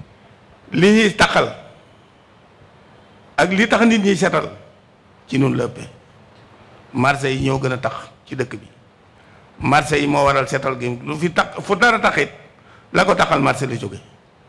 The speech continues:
Kon nun waa marché yépp nañu fexe bu, bu àjjuma jaa yi nga xam ne moom la sëñ bi wax ne mooy liggéey bi, benn marché, benn délégué marché bu dem na ko teel a wax ay ñamu seqal liggéey ba, nga xam ne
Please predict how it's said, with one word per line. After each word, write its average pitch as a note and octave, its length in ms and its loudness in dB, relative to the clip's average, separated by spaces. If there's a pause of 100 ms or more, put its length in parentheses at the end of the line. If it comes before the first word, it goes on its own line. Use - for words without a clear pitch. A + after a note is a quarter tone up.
(360)
Kon B2+ 160 -2
nun C#3 200 2
waa C3+ 140 2
marché C3+ 300 -2
yépp E3+ 220 0 (680)
nañu C#3+ 200 0
fexe D3 220 0
bu, D#3 80 0
bu F3 160 0
àjjuma G3+ 400 6
jaa C3 180 4 (1120)
yi D#3 120 4
nga G#3 120 6
xam G3+ 120 4
ne G3 60 4
moom F#3+ 160 6
la F3 80 6
sëñ D#3 180 -2
bi D3+ 60 -4
wax D3 140 2
ne D3 60 -4
mooy C#3+ 180 0
liggéey D3+ 300 0
bi, G#2+ 160 -12 (760)
benn F#3+ 360 4
marché, D#3+ 360 2
benn E3+ 380 0
délégué D#3+ 260 0
marché C3+ 320 -2 (960)
bu F#3 120 8
dem F3 220 4 (300)
na C3+ 180 -2
ko D3 120 2
teel D3+ 220 2
a C#3+ 80 4
wax C#3 160 0 (140)
ay C#3+ 220 -2
ñamu E3+ 240 2
seqal D3 320 0
liggéey C3+ 260 -2
ba, G#2 140 -12 (880)
nga C3 200 0
xam D3 140 2
ne E3 140 2